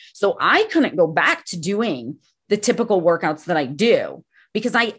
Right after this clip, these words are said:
I do love aggressive workouts. Like,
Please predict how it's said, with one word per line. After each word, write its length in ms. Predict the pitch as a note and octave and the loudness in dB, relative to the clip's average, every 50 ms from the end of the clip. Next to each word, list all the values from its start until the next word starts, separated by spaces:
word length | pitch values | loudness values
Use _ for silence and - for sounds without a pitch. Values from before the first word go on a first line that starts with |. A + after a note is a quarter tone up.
| _ | _
I 100 | - G#3 | -2 -2
do 300 | G#3+ D#3+ - E3+ F#3+ G#3 | -2 0 0 0 0 2
love 240 | F#3+ D#3+ C#3+ C#3 - | 2 0 0 0 -2
aggressive 440 | C3 B2+ C#3 A2+ A2+ - - G#2+ - | -4 -4 -4 -6 -6 -6 -8 -10 -8
workouts. 640 | G#2+ G#2 G#2 - A2 E2 C2+ A1+ - - - - - _ _ _ | -10 -10 -8 -8 -8 -8 -8 -10 -14 -16 -18 -20 -20 _ _ _
Like, 360 | F3+ E3+ D#3+ C#3 - - - | 0 2 2 2 0 -4 -10